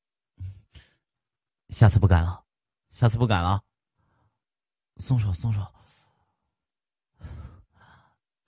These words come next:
你这是不疼了？疼还这么闹腾？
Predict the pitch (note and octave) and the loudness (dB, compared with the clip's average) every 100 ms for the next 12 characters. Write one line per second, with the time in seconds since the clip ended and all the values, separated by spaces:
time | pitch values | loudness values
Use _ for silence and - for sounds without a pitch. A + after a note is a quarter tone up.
0 | - - - - _ _ _ _ _ _ | -8 -8 -20 -20 _ _ _ _ _ _
1 | _ _ _ _ _ _ _ D#3 C#3 D3+ | _ _ _ _ _ _ _ -4 -2 0
2 | C#3+ C#3 A#2+ F2 G2 G2 - - _ - | 0 0 0 2 2 0 -4 -18 _ -20
3 | - _ _ _ _ _ _ _ _ _ | -20 _ _ _ _ _ _ _ _ _
4 | _ _ _ _ _ - - A#3+ G3+ F3+ | _ _ _ _ _ -14 -10 -8 -6 -2
5 | F3 D3+ B2+ C3 G#2 G2+ G2 | -2 0 2 4 6 4 4